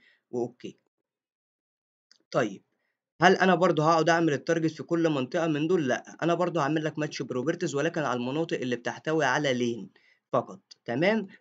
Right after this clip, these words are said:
فهابدأ أقول له أنا من هنا أهو عايز أعمل ماتش بارامترز ليه من الريجون ده، وهقول له البارامترز بتاعي هيبقى عبارة عن أنا عايزك تعمل لي على التارجت والاسمبلي. طبعًا هو كده كده واخد الاسمبلي، بس إحنا عادي هنعملوها مع بعض.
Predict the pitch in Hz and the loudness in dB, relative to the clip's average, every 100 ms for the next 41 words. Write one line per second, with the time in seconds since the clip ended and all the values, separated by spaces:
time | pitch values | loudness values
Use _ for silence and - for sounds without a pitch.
0 | _ 139 123 170 156 147 165 160 131 156 | _ -2 0 2 2 2 2 2 4 2
1 | 131 120 120 180 170 156 139 127 117 113 | 0 -2 -2 0 0 -2 -2 -2 -2 -2
2 | 139 131 117 113 113 151 180 214 - - | -4 -4 -6 -6 -4 -4 -2 -2 -4 -10
3 | - _ - 131 113 107 135 135 117 110 | -20 _ -6 -2 -2 -2 0 0 -2 -4
4 | 143 143 123 120 180 226 - _ - 139 | -4 -2 0 2 0 -2 -8 _ -4 -2
5 | 117 107 131 135 113 - 117 120 117 143 | 0 0 0 0 -2 -4 -6 -4 -4 -4
6 | 147 120 117 113 180 196 220 151 147 - | -4 -6 -6 -8 -4 -2 -2 -2 -4 -2
7 | 120 120 143 131 135 180 151 143 131 135 | -4 -2 -2 -2 -2 -2 -2 -4 -6 -6
8 | 110 123 139 123 104 139 110 - 160 175 | -6 -4 -4 -4 -4 -4 -6 -6 -6 -4
9 | 185 139 143 131 123 123 - 107 85 - | -6 -8 -10 -10 -10 -12 -12 -12 -14 -10
10 | 151 156 147 143 151 156 147 147 135 127 | -6 -2 -2 -2 -4 -4 -4 -4 -8 -8
11 | - 190 190 160 - 151 135 131 139 120 | -10 -8 -6 -8 -8 -6 -2 0 0 -2
12 | 110 110 123 110 107 175 _ | -4 -4 -6 -6 -10 -16 _